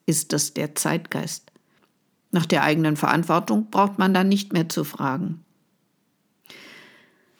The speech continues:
Aber dann ist doch die Frage, wie gelingt es, den Lichtglanz von Jesus,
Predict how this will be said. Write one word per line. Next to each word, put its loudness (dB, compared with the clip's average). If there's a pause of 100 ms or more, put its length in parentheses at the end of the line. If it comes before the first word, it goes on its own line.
(140)
Aber 4
dann 2
ist 2
doch 0
die 0
Frage, 0
wie 2
gelingt 4
es, 0
den 4
Lichtglanz 0
von -2
Jesus, -4